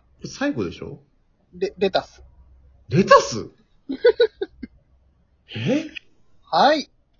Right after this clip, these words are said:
Speaker 2: じゃあ今六品ずつ揃いましたね。
Speaker 1: はい。
Speaker 2: はい、じゃあお家に帰って、
Speaker 1: うん。
Speaker 2: 手洗って、うがいして、
Speaker 1: うんうんうん。
Speaker 2: 料理入ります。
Speaker 1: はい、わかりました。
Speaker 2: どう？モスみどりさんちでいい？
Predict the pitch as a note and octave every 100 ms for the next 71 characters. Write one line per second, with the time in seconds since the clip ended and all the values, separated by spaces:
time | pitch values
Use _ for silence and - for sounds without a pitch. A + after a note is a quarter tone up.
0 | _ F3 G3 F#3+ D#3+ D#3+ - F#3+ F#3 F#3+
1 | - E3+ F#3 G#3 D#3+ D3 F3 F3+ _ -
2 | _ - D#3 D3+ C3 - _ _ _ _
3 | _ _ _ D#3+ F#3 F3 F3 E3+ F3 -
4 | F3+ F3 G#3 F#3+ F#3 - G3 G#3 B2 -
5 | D#3 C3+ C#3 - _ _ _ - F#3 F3+
6 | D#3 C#3 - - C4 A3 E3+ E3+ E3 -
7 | C#4 C4 - E3+ C3 C3+ A2+ F2+ A#3+ A3+
8 | - - D3 C3 C3+ C3 - - _ _
9 | - B2 B2+ A#2 A2 G#2+ G#2 G2 E2 -
10 | _ _ _ _ _ - _ _ _ _
11 | _ _ _ _ _ _ _ _ - G#3
12 | D#3 D#3 A3 A#3+ A3 D#3+ C#3 C#3 C3 -
13 | - _ _ _ _ _ C3+ D3+ G2+ -